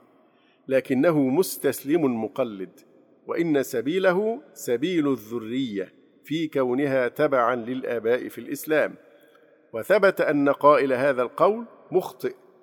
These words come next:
وبين يدي الله ورسوله مقدم، وبعامة الصحابة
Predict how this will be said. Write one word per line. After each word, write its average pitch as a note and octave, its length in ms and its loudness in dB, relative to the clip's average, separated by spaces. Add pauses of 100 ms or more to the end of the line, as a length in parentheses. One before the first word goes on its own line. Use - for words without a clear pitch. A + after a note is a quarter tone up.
(240)
وبين C#3+ 420 2
يدي C#3 400 2
الله B2+ 480 -2
ورسوله B2 720 -2
مقدم، A#2+ 680 -2 (520)
وبعامة B2+ 760 2
الصحابة B2+ 600 -2